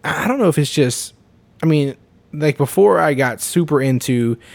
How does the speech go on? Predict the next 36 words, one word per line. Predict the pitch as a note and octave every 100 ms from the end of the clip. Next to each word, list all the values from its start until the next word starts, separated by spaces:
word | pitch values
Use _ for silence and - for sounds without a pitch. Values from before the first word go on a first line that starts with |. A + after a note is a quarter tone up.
| - -
um, | A2+ A2 G#2+
fantasy | - C3+ B2
football | B2+ B2+ A2+
Twitter | A2 B2 A2+ A#2
and | A2+ A#2
all | A#2
these | A#2
things, | - B2 -
I | C3
really | G3+ F#3
wasn't | D3+ C3
that | B2+ A#2+
familiar | A#2+ B2+
with | A#2+ A#2
it. | A2+ - - -
How | E3+
many | C4 A3+
people | F#3+ F#3
do | D3+
you | C#3
think | C#3 C3
are |
actually | B2+ B2+ B2+ A#2
using | A#2+ A2
that | G#2 F2
right | F2+
now? | E2 C#2 - -
Do | D3
you |
think | E3+ F#3
besides | D3 B2+ C#3+ D3 C#3+ A#2
diehard | A2 B2 C#3 B2 C3 B2+
fantasy | C3+ B2+ A#2+
fans | A#2+ C3+ C3
that | A#2+ G2 F#2+
regular, | A#2 B2 C3 B2 A#2+